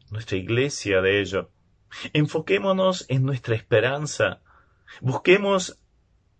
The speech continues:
al que nos puede dar esa gracia en plenitud, misericordia y paz, y cumplir con el objetivo que Dios tiene para con nuestra vida.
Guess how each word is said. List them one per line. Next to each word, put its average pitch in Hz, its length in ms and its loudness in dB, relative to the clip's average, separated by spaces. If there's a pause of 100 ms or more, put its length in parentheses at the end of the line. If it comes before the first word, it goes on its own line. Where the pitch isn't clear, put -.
(100)
al 135 180 0
que 147 120 -4
nos 139 140 -4
puede 143 360 0
dar 151 320 4
esa 117 380 2
gracia 113 640 0
en 101 140 -6
plenitud, 98 760 -4
misericordia 110 960 -4
y 101 60 0
paz, 131 580 -4 (720)
y 113 160 -6
cumplir 120 540 0
con 101 200 -6
el 95 120 -2
objetivo 110 520 -4
que 98 140 -4
Dios 110 300 -6
tiene 104 300 -6
para 87 260 -4
con 87 160 -10
nuestra 87 260 -6
vida. 87 340 -8